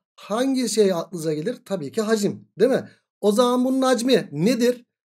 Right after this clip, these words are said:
O zaman şu çıkarılan parçanın hacmi bir.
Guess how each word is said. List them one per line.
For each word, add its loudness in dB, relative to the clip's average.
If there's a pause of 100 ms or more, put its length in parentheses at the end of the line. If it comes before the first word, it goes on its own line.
(200)
O 2
zaman 0
şu -8
çıkarılan -2
parçanın 2
hacmi 2 (1200)
bir. 0